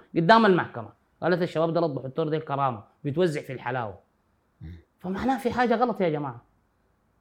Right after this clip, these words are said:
Speaker 2: طيب ياسر،
Speaker 1: و-،
Speaker 2: كده
Speaker 1: وعش-،
Speaker 2: قبل،
Speaker 1: أيوة.
Speaker 2: قبل ما تواصل معلش، أنت ياسر صاحب المشروع ده، المشروع اللي أنت بتتكلم عنه مشروع أنا حسب استقرائي معاك في الحلقات الماضية هو مشروع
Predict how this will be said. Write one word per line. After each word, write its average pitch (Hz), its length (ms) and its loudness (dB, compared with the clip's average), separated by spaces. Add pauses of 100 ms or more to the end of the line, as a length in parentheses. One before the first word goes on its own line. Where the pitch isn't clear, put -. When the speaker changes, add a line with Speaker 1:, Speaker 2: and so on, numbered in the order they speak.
(440)
Speaker 2:
طيب 175 180 2
ياسر، 175 260 6
Speaker 1:
و-، 196 40 10
Speaker 2:
كده 156 140 10
Speaker 1:
وعش-، 190 200 12
Speaker 2:
قبل، - 80 2 (200)
Speaker 1:
أيوة. 151 260 4
Speaker 2:
قبل 165 160 10
ما 135 160 8
تواصل 120 400 2
معلش، 80 460 -4 (360)
أنت 156 160 -2
ياسر 151 320 4
صاحب 95 360 -4
المشروع 92 500 0
ده، 98 140 -4 (180)
المشروع 143 360 -2
اللي 127 200 -2
أنت 143 160 -2
بتتكلم 123 680 -2
عنه 143 220 0
مشروع 123 360 0
أنا 151 320 2 (360)
حسب 143 320 0
استقرائي 117 520 -2
معاك 120 280 0
في - 60 -10
الحلقات 95 500 -8
الماضية 104 520 -2 (540)
هو 143 40 0
مشروع 185 580 4